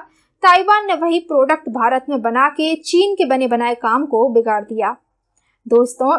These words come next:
इस तरह के पॉजिटिव टॉपिक्स जिन्हें कवर करने का थोड़ा सा समय बड़े-बड़े यूट्यूबर्स को नहीं मिलता है,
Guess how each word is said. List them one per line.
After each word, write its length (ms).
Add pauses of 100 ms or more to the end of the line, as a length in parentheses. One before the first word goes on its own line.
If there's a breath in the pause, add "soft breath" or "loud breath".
इस 180
तरह 220
के 160
पॉजिटिव 520
टॉपिक्स 540
जिन्हें 340
कवर 260
करने 340
का 220 (440 loud breath)
थोड़ा 260
सा 120
समय 300
बड़े-बड़े 640 (280)
यूट्यूबर्स 540
को 120
नहीं 380
मिलता 260
है, 260